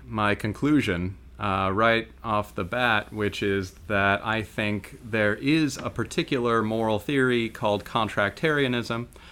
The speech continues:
especially a version developed by an American philosopher, John Rawls.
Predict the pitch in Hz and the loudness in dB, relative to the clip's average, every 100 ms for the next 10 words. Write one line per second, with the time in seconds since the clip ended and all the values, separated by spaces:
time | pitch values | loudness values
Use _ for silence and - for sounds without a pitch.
0 | - - - 117 - 135 - 123 117 113 | -20 -12 -4 -2 4 2 4 2 2 4
1 | 113 113 117 107 104 107 110 - 104 101 | 2 2 0 0 2 2 2 0 4 6
2 | 101 107 104 101 104 104 98 104 101 98 | 4 4 2 2 2 0 -2 2 2 2
3 | 104 98 95 90 87 101 123 156 165 | -2 -2 0 0 2 2 2 0 -6